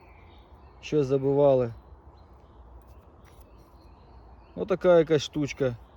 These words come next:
Не знаю, що це таке, якийсь скрибок. Ну, щось таке. Купа скла. На жаль, цілих бутилок немає. Ну, ось від якоїсь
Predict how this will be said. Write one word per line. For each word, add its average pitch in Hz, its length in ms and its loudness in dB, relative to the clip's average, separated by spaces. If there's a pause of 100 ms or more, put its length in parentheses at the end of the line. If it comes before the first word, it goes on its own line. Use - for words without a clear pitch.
Не 131 100 -6
знаю, 135 280 -4
що 123 140 -8
це - 120 -14
таке, 117 240 -10
якийсь 120 240 -8
скрибок. 113 580 -6 (440)
Ну, 247 80 -12
щось - 200 -4
таке. 85 340 -12 (2250)
Купа 226 260 2
скла. 143 500 0 (960)
На 123 120 -6
жаль, 180 180 0
цілих 151 320 -4
бутилок 117 440 -6
немає. 85 420 -8 (1600)
Ну, 175 200 -8
ось 139 180 -2
від 131 120 -8
якоїсь 143 520 0